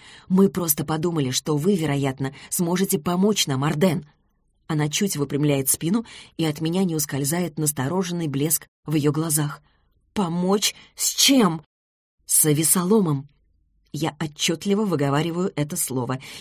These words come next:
и вижу, как её охватывает острая паника. Она сидит совершенно неподвижно, словно боясь сломаться.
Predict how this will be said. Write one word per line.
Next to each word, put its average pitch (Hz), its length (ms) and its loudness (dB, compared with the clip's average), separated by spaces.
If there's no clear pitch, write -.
и 208 100 4
вижу, 208 320 0
как 208 200 -6
её 180 180 0
охватывает 156 600 -2
острая 156 480 0
паника. 147 540 -4
Она 170 160 -4
сидит 180 340 0
совершенно 147 680 0
неподвижно, 151 800 -2
словно 165 420 0
боясь 156 360 2
сломаться. 160 560 -2